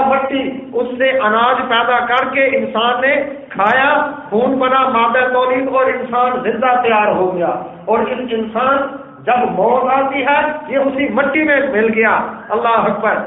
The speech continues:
یہ زندہ مردہ ہو گیا، مردہ زندہ ہو گیا۔ یہ کام کون کر رہا ہے؟ اللہ اکبر، وہ اللہ ہی ہے۔ وَمَن يُدَبِّرُ الْأَمْرَ،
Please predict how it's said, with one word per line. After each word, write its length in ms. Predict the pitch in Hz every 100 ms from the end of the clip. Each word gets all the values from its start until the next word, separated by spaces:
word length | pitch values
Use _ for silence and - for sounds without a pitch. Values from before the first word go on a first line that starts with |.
| -
یہ 140 | 170 214
زندہ 500 | 196 226 254 240 -
مردہ 220 | 214 208
ہو 220 | 269 262 269 285
گیا، 260 | 277 277 277 -
مردہ 440 | 170 262 269 262 -
زندہ 200 | 202 226
ہو 220 | 277 262 262
گیا۔ 340 | 262 262 269 269 -
یہ 120 | - 247
کام 340 | 247 262 277 277
کون 280 | 294 349
کر 220 | 349 285 220
رہا 340 | 196 175 139
ہے؟ 160 | 127 - -
اللہ 200 | 151 170
اکبر، 500 | 185 180 180 165 143 - -
وہ 140 | 170 202
اللہ 220 | 233 247
ہی 240 | 247 220
ہے۔ 260 | 220 190 - - - - - - - - - - -
وَمَن 380 | 190 226 269 262
يُدَبِّرُ 600 | 247 262 262 254 247 247
الْأَمْرَ، 360 | 240 247 254